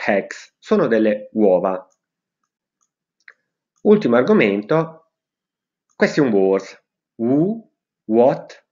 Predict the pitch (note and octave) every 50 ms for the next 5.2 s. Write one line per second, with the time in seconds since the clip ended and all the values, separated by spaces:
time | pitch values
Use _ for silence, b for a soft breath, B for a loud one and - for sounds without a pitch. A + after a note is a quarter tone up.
0 | _ _ - A2 G#2+ G#2+ G#2+ G#2+ A#2 C#3 F3 F3 F3 - _ _ _ _ _ G#2+
1 | G#2+ A2 A#2+ D3 F3 G3 G3+ - _ _ _ - C3 F3 F#3+ F3 - A#2+ G#2 F#2
2 | F2+ F2 F2 - F#2 F2+ - _ _ _ _ _ _ _ _ A#2 B2+ D3+ C#3+ A#2
3 | G2+ F#2+ G2 F#2 F2+ F2+ - - G#2+ A#2 D3 F#3 F#3 - - _ _ _ G2+ A2
4 | C3 B2 - - G2+ F#2+ F#2+ - - F#2+ F2 - - F#2 F#2 G2 G#2+ - - F3
5 | F3+ - -